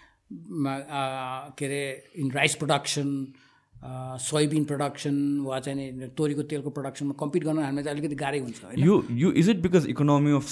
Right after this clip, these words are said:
Speaker 2: scale, the amount of we can
Speaker 1: Economies
Speaker 2: produce?
Speaker 1: of scale plus the government of इन्डियाको चाहिँ नि जुन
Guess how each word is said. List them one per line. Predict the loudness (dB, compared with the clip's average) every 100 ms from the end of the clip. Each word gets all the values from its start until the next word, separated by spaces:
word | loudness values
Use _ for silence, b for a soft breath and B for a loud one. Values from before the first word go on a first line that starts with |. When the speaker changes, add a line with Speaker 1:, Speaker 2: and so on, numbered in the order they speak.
| -2
Speaker 2:
scale, | 0 2
the | 4 6
amount | 6 6 4
of | 2
we | 2 4
can | 8
Speaker 1:
Economies | 12 12 12
Speaker 2:
produce? | 12 8 6
Speaker 1:
of |
scale | 6 6
plus | 6 8 6
the | 8
government | 8 10 8 6 4
of |
इन्डियाको | 2 4 6 6
चाहिँ | 2 0
नि |
जुन | 2